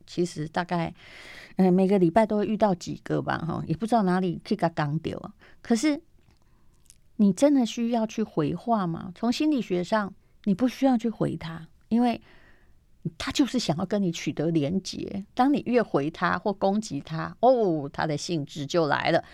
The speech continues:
本来他可能在每一个F B上、每一个讯息上到处去给他留言，现在就变成因为你回应了，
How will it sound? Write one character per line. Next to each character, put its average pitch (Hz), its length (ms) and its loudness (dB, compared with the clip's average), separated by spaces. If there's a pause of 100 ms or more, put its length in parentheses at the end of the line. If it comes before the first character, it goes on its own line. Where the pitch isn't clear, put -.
(180)
本 220 140 6
来 247 80 6
他 330 100 4
可 208 140 2
能 170 100 0
在 233 240 4
每 180 260 4
一 185 220 -4
个 247 400 4 (220)
F 185 240 4
B 180 180 0
上、 180 260 -4 (440)
每 196 260 6
一 202 260 -4
个 262 480 4
讯 233 220 -4
息 165 160 -4
上 190 260 -2 (400)
到 220 140 6
处 202 300 -6
去 190 260 -6
给 147 180 -2
他 170 180 0
留 147 240 2
言， 160 300 -4 (340)
现 277 200 4
在 226 160 0
就 214 160 -4
变 202 200 -2
成 175 180 -4
因 202 100 -4
为 214 80 0
你 170 100 -2
回 147 240 -6
应 175 280 -4
了， 147 200 -14